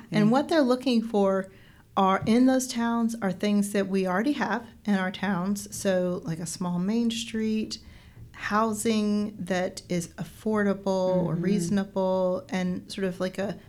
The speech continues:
Speaker 2: um, family or community-oriented sense of place.
Speaker 1: Mm-hmm.
Speaker 2: And the things that they're looking for that we don't have are things that we can easily get. It's a
Speaker 1: Right.
Speaker 2: lot of small businesses
Speaker 1: Mm-hmm.
Speaker 2: and some assets. Childcare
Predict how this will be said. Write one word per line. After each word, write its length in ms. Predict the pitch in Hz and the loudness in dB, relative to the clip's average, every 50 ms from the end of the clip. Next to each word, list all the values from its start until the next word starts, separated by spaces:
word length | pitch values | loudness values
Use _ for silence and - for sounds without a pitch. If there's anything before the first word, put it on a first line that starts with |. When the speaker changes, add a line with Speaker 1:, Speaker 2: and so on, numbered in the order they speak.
| - - - - - - - - | -20 -20 -20 -20 -20 -14 -6 -2
Speaker 2:
um, 540 | 196 180 175 175 180 180 180 175 170 175 - - - - - - - - - - - - - - - - - - - - - - | -2 0 0 -2 -2 -4 -4 -4 -6 -8 -10 -14 -18 -18 -18 -18 -18 -20 -20 -20 -20 -20 -20 -20 -20 -20 -20 -20 -20 -20 -18 -8
family 680 | - - 240 233 226 226 226 220 214 214 214 208 202 196 | -2 0 2 4 4 4 4 4 4 4 4 4 4 4
or 260 | 190 185 185 180 175 | 4 2 0 0 -2
community-oriented 1200 | 180 - - 196 196 202 208 214 208 202 202 190 - - 185 185 180 185 185 185 175 - 175 170 | -4 -2 2 2 4 4 4 2 2 0 -2 -2 -2 -2 0 0 0 -2 -2 -4 -6 -6 -6 -6
sense 260 | - - 175 175 - | -6 -6 -6 -6 -8
of 80 | 170 - | -10 -12
place. 520 | - - 196 196 196 202 202 - - - - - - 196 | -8 -6 -4 -4 -4 -4 -6 -8 -12 -14 -16 -12 -8 -6
Speaker 1:
Mm-hmm. 320 | 185 175 165 160 180 170 | -6 -4 -4 -6 -4 0
Speaker 2:
And 160 | 170 208 226 233 | 4 4 4 4
the 40 | |
things 260 | 233 233 302 320 330 - | 4 4 2 2 2 0
that 60 | 285 | 0
they're 320 | 269 247 233 233 233 220 | 0 0 0 0 0 0
looking 260 | 214 214 214 - 214 | -2 -2 -4 -4 -4
for 160 | 208 - 202 196 | -2 0 0 -2
that 120 | 196 - | -2 -2
we 100 | 196 196 | -4 -4
don't 240 | 190 - 202 202 202 | -4 -4 -4 -4 -4
have 220 | 202 208 202 202 202 | -4 -4 -6 -4 -6
are 60 | 185 | -6
things 260 | 175 - 226 233 226 | -4 -2 0 2 2
that 120 | 233 233 - | 0 0 -2
we 100 | 208 196 | -4 -6
can 200 | - - 190 - - | -4 -6 -8 -8 -6
easily 340 | - 185 175 - 180 - - | -6 -6 -6 -6 -8 -10 -10
get. 320 | - - - - - - - - - | -10 -12 -14 -16 -18 -20 -20 -12 -8
It's 140 | - 190 - | -6 -4 -2
a 40 | 196 | 0
Speaker 1:
Right. 120 | 196 202 | 0 0
Speaker 2:
lot 180 | 214 220 220 226 | 0 0 0 -2
of 60 | 233 | -2
small 260 | 226 - 220 208 185 | -2 -2 -2 -2 -2
businesses 880 | - - - 156 - 202 202 202 - 208 208 208 208 202 202 202 196 190 | -2 -4 -6 -6 -4 -4 -6 -6 -6 -6 -6 -4 -4 -6 -6 -8 -8 -8
Speaker 1:
Mm-hmm. 300 | 175 165 170 185 190 196 - | -8 -8 -8 -8 -8 -4 -2
Speaker 2:
and 100 | 208 202 | -2 -2
some 140 | - 254 254 | 0 -2 -2
assets. 420 | 226 220 220 - 233 233 - - - - | -2 -2 -2 -4 -4 -6 -8 -10 -14 -12
Childcare 600 | - - 208 196 196 202 - 208 202 214 214 - | -6 -2 -2 0 -2 -2 -2 -2 -2 -2 -2 -6